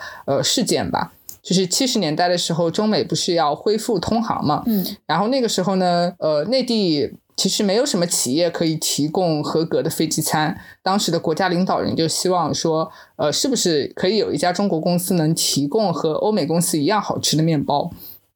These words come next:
Speaker 1: 武，武世清和爸爸武占德就来内地走动，然后拿下了这个业务。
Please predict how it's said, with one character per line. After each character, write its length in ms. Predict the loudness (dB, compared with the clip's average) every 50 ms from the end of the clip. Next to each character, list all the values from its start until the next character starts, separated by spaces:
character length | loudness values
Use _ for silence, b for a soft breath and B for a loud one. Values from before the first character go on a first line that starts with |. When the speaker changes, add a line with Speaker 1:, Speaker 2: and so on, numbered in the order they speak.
| _
Speaker 1:
武， 140 | -2 0 0
武 40 | 0
世 160 | 0 0 0
清 220 | 0 0 -2 -2 0
和 460 | 0 0 0 2 2 2 0 0 -4 -6 _
爸 140 | 0 0 2
爸 140 | 2 2 0
武 120 | 0 -2
占 240 | -2 0 2 2 2
德 420 | 2 0 0 0 0 0 -2 -4 -8
就 140 | -4 -2 0
来 180 | 2 2 2 2
内 220 | 0 0 0 0
地 160 | 0 0 -2
走 200 | 0 0 -2 -2 -2
动， 240 | 0 0 0 0 2
然 120 | 2 2
后 100 | 2 2
拿 140 | 2 0 0
下 140 | 0 0 0
了 100 | 0 0
这 160 | 0 0 0
个 60 | 0
业 180 | 2 2 2 2
务。 220 | 2 0 -2 -6